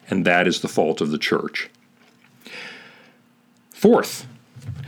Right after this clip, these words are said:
there is an article from two thousand sixteen, I'm going back a little bit, May twenty-eighth, two thousand sixteen, the Gospel Coalition,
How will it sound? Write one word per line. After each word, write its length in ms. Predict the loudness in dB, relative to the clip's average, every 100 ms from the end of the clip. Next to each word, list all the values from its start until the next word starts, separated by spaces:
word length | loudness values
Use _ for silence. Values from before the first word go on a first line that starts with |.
| -10 -12 -14 -18 -4 4
there 180 | 6
is 100 | 6
an 60 | 4
article 480 | 4 4 6 6 4
from 580 | 4 4 6 8 6 4
two 180 | 6 6
thousand 360 | 6 4 4 4
sixteen, 560 | 2 2 4 6 6
I'm 120 | 4
going 220 | 4 6 6
back 260 | 4 4
a 60 | 2
little 160 | 2
bit, 200 | 2 2
May 160 | 4 4
twenty-eighth, 440 | 4 4 6 4
two 140 | 2 2
thousand 320 | 4 4 4
sixteen, 520 | 4 0 2 2 2
the 60 | 2
Gospel 400 | 2 2 0 0
Coalition, 640 | 2 2 4 2 0 -4